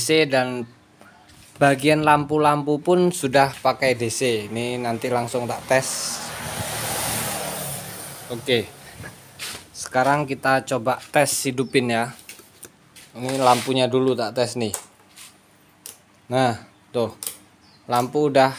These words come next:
nyala. Udah pakai arus D C lampunya, guys, ya, nggak perlu hidup mesin. Udah nyala.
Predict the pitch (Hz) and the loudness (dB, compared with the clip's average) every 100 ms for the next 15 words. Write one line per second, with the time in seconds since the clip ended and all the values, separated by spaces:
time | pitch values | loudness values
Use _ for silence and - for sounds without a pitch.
0 | - 127 123 127 143 175 175 - - _ | -10 -4 2 6 6 4 -2 -16 -16 _
1 | _ _ _ - - - _ _ _ _ | _ _ _ -20 -20 -20 _ _ _ _
2 | _ _ - - - - - _ _ - | _ _ -20 -20 -14 -14 -16 _ _ -8
3 | 117 117 - 117 127 127 120 120 131 131 | -2 0 0 -2 0 0 0 0 2 -2
4 | - - - - - - - - - - | -4 -4 -4 -4 -8 -14 -20 -18 -12 -6
5 | 127 120 - 160 147 131 123 131 135 127 | 0 2 6 8 8 6 2 -2 0 2
6 | 123 123 139 131 127 117 117 120 131 131 | 2 2 2 2 2 -2 -2 0 0 0
7 | 123 123 123 117 - 147 151 147 - _ | 0 -2 -4 -6 2 2 2 -4 -10 _
8 | _ _ _ _ - - - _ - 113 | _ _ _ _ -18 -18 -18 _ -10 -4
9 | 120 120 123 127 123 123 - - - - | 2 4 6 6 4 0 -6 -14 -16 -16
10 | 120 120 123 131 147 160 | -4 2 4 6 4 2